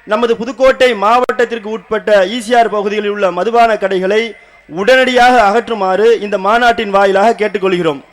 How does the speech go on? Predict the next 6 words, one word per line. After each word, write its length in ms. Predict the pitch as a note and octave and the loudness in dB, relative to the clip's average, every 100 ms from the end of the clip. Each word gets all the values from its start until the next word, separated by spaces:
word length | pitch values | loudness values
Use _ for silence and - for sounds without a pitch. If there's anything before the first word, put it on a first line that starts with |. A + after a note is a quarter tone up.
| E3 | -2
அல்லாஹு 460 | G3 G#3+ A3 G#3 G3 | 2 4 4 4 0
அக்பர். 340 | F#3+ F3+ E3 B2 - _ _ _ _ _ _ _ D3+ | 0 0 0 -2 -12 _ _ _ _ _ _ _ -2
அறந்தாங்கியில் 600 | G3+ C4 C4+ C4+ C4 B3+ A#3+ | 0 2 2 2 0 -4 -2
உள்ள 140 | A#3+ A3+ E3+ G#3 | 2 2 2 0
அரசு 300 | B3+ - C4 G#3 | 0 -2 -4 -2
மருத்துவமனை 560 | A3+ A3+ G3+ F#3 G#3+ | -2 -2 -4 -2 -2